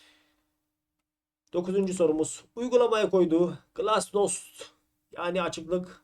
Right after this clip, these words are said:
ve Perestroika yeniden yapılanma programlarıyla Rusya'nın siyasi, sosyal, ekonomik alanlarda kalkınmasını amaçlayan Rus lider kimdir? Buradaki cevabımız Gorbaçov olacaktır. Çalışmaları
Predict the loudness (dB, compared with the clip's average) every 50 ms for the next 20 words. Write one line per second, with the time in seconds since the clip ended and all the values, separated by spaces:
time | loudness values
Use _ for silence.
0 | -4 0 2 2 2 0 -4 -4 -2 -2 -2 -2 -2 0 2 2 4 2 2 -2
1 | -4 -4 -6 -8 -16 -18 _ -6 -4 -2 0 0 0 0 0 -2 -2 -2 -4 -4
2 | -4 -4 -4 -4 -4 -4 -4 -2 -2 -2 -2 -2 -2 0 0 0 0 0 -2 -4
3 | -8 -16 _ _ _ _ _ -20 -20 -20 _ _ _ _ _ _ _ _ _ -10
4 | -8 -4 0 2 2 2 2 0 0 0 0 0 0 -2 -6 -6 -4 -4 -4 -2
5 | -2 -2 -2 -2 -2 -2 -2 -4 -4 -2 -2 0 0 0 0 0 0 0 0 -2
6 | -4 -6 -8 -8 -4 -4 -2 -2 -2 -4 -4 -4 -4 -4 -4 -4 -2 -2 -2 -4
7 | -6 -8 _ -10 -6 -6 -6 -6 -6 -4 -2 -2 -2 -2 -2 -4 -6 -6 -8 -8
8 | -6 -4 -4 -4 -4 -6 -8 -16 -20 _ _ -10 -10 -10 -10 -12 -14 -18 -20 -20
9 | -20 -20 -20 _ _ _ _ _ _ -8 -4 0 0 -2 -2 0 0 0 0 2
10 | 2 0 0 -2 -2 -4 -6 -6 -8 -8 -4 -2 -2 0 0 0 0 0 -2 -4
11 | -4 -4 -4 -2 -2 0 0 -2 -4 -4 -2 -4 -4 -4 -6 -16 _ _ _ _
12 | _ _ -4 -2 -2 -2 -2 -2 -2 0 2 2 2 2 0 -2 -4